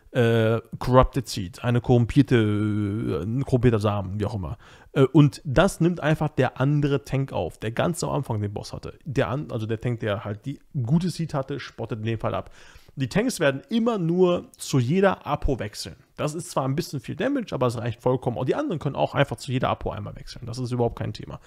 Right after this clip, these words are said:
Tank nimmt auf, easy peasy, stellt sich einfach neben mich, gut ist, alles froh, alles, äh, Friede, Freude, Eierkuchen. Und das passiert auch hier, ja. Die gute Seed kommt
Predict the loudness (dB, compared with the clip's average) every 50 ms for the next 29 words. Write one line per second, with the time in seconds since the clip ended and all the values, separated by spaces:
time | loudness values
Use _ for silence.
0 | -20 -20 -20 -8 2 4 4 4 4 4 0 0 0 2 0 2 2 2 0 -2
1 | -4 -4 -4 -2 -2 -4 -4 -4 -4 -4 -4 -4 -4 -2 -2 -2 -2 -2 -2 -2
2 | -2 -2 -2 -4 -4 0 2 4 4 4 4 2 0 -2 -4 -6 -10 -10 -8 -4
3 | 0 0 0 0 0 -6 -10 -8 -6 -2 -2 -2 -2 -4 -6 -10 -12 -8 -4 -2
4 | 0 0 0 0 -2 -4 -2 -2 -2 -4 -4 -4 0 2 2 2 4 2 2 2
5 | 0 -2 -4 -10 -20 -20 -20 -16 -12 -6 -2 0 0 0 0 -2 -4 -4 -4 -4
6 | -4 -6 -6 -6 -8 -8 -10 -10 -10 -12 -14 -16 _ _ _ _ _ _ _ _
7 | _ _ _ -16 -6 -2 2 4 4 2 2 2 -2 0 0 -2 -4 -4 -4 -4
8 | -6 -8 -10 -12 -10 -6 -6 -6 -6 _ _ _ _ _ _ _ _ _ _ _
9 | -14 -6 -2 0 0 0 0 0 -2 -2 -2 -4 -2 2 2 2 2 0 -2 -8
10 | -12 -20